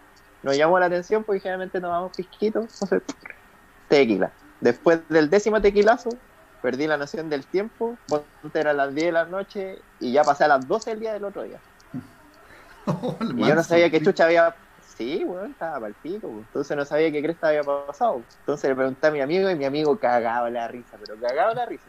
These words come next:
Speaker 1: Y yo así como no cachaba qué mierda había pasado, weón. Y le pregunté, "Oye, weón, ¿qué weón pasó ayer?" Y me dice, "No, weón, no sabéis nada". Y ahí me cuenta toda la historia, po. Ya, porque después estábamos en eso,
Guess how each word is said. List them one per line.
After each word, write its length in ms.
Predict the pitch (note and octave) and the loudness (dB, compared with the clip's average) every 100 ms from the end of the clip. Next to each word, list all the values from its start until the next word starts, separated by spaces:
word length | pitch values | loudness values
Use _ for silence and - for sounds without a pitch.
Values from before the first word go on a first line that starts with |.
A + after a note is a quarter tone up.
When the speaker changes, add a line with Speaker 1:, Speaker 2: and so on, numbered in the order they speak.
| - | -14
Speaker 1:
Y 60 | G#2+ | -4
yo 80 | B2 | -4
así 160 | C#3 C#3+ | -4 -4
como 380 | C#3+ C3+ B2+ B2 | -4 -4 -4 -6
no 140 | C3 | -6
cachaba 340 | C3+ - E3 | -6 -2 -2
qué 100 | D3+ D#3 | -2 -4
mierda 240 | F3+ E3+ | -4 -2
había 180 | E3 D#3 | -4 -4
pasado, 320 | B2+ E4 G4 | -4 -4 -6
weón. 480 | E4+ D#3 B2 A#2+ C#3 - - | -4 -6 -6 -10 -12 -20 -2
Y 40 | |
le 120 | B2+ C3 | 2 4
pregunté, 300 | D3 D#3 D#3+ | 2 0 2
"Oye, 180 | A3+ A3+ | 4 4
weón, 240 | A3 C4+ | 4 2
¿qué 140 | - | 0
weón 180 | E4 D4+ | 0 2
pasó 200 | G3+ - | 2 4
ayer?" 280 | F#3+ G#3 B3+ _ - - _ - _ - | 4 4 2 _ -20 -20 _ -20 _ -12
Y 80 | A2+ | -4
me 180 | A#2+ C3+ | 0 2
dice, 260 | D#3 B2 | 2 0
"No, 160 | A2 D3+ | 4 4
weón, 380 | F3+ C3 C3+ E3+ | 4 4 0 -2
no 80 | D3 | -6
sabéis 280 | C#3 C3+ A#2+ | -4 -4 -4
nada". 240 | C3 E3+ - - - - - _ - - - | -2 -2 -4 -20 -20 -20 -20 _ -20 -10 0
Y 80 | |
ahí 80 | C3 | 2
me 100 | D3 | 2
cuenta 260 | E3 F#3 - | 0 2 2
toda 140 | F3+ | 4
la 60 | G3 | 2
historia, 340 | - A#3 C3+ | -4 -6 -6
po. 80 | F#2 - _ _ _ - | -10 -18 _ _ _ 0
Ya, 160 | C#3+ | 2
porque 240 | C#3 G#2+ A2 | 2 -2 -4
después 280 | G#2 B2+ - | -4 -6 -4
estábamos 320 | - C#3+ C3 | 2 2 2
en 80 | D#3+ | -2
eso, 300 | G3+ G#3+ | -4 -6